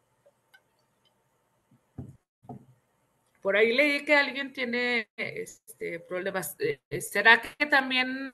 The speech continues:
mm, todos no me escuchan? Alguien estaba comentando que se cortaba.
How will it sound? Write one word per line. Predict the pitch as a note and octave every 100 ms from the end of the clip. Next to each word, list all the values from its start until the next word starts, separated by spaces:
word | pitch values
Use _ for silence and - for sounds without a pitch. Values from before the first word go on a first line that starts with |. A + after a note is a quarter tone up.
| _
mm, | C#4 C4 B3 - - G3 G3
todos | - B3 D4
no | D4+ C4
me |
escuchan? | C4 - A3+ C#4+ G4+ - _ _ _ _ _ _ -
Alguien | G#3+ A3+ B3 A3+
estaba | A#3+ A#3 A3+ A#3+
comentando | A3 G3 F#3 F#3+ G#3+
que | A3+
se | F#3+ - _ _ _ _ -
cortaba. | D#3 D#3+ C#3 C3+